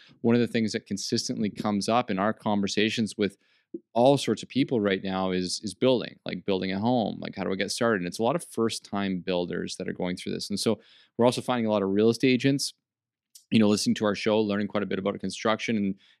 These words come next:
and, and, and there's this, this question that always comes up is, "Well, well, well, I, I wanna build. I get the idea of, you know, the, the cost of building after listening to some of the, you know, the other episodes, but where the heck do I do it? And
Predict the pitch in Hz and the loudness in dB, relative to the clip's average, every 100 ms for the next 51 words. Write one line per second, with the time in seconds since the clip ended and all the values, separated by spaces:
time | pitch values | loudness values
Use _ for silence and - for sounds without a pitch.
0 | - 104 101 110 113 113 120 123 135 - | -2 -2 2 2 2 2 2 2 -2 -2
1 | 131 - 165 175 226 165 - 120 135 - | -4 0 0 0 0 -2 2 4 4 2
2 | 110 101 110 107 101 95 _ _ _ _ | -2 2 0 2 -2 -4 _ _ _ _
3 | 107 95 107 - _ _ 98 - 107 110 | -4 -4 -6 -10 _ _ -8 -2 0 2
4 | 107 131 156 107 95 120 127 - - 104 | 2 4 4 4 2 2 -2 -8 -4 0
5 | 143 135 113 104 110 107 98 - 110 95 | 0 2 2 2 2 2 0 -2 -2 0
6 | 98 - - - 131 139 107 98 98 98 | -2 -10 -18 2 2 2 0 0 2 0
7 | 98 101 98 98 92 - 95 92 95 92 | -2 -4 -2 -2 -2 -2 -2 -2 -2 -2
8 | 92 95 92 139 131 - 98 95 87 95 | -2 0 2 0 0 -2 0 0 -2 -2
9 | - _ _ _ - 135 151 - - 117 | -4 _ _ _ -2 0 0 0 -2 -2
10 | - 107 92 92 101 113 90 85 | -2 -2 0 0 0 0 -4 -8